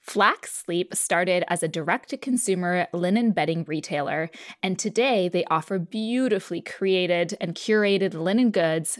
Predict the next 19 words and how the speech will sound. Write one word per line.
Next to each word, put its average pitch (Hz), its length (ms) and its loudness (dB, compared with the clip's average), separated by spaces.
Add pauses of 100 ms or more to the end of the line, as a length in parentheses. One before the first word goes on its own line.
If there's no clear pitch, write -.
for 190 100 -2
your 160 260 2
whole 208 420 2
home, 151 480 -6
from 156 160 -2
bedroom 220 560 2
to 202 140 -6
bathroom 185 540 0
to - 100 -14
kitchen. - 500 -6 (600)
And 254 240 4
I 277 100 6
know 254 340 2
their 220 200 0
growth 254 400 4
plans 185 420 2
do 226 160 0
not 208 400 4
stop - 480 -2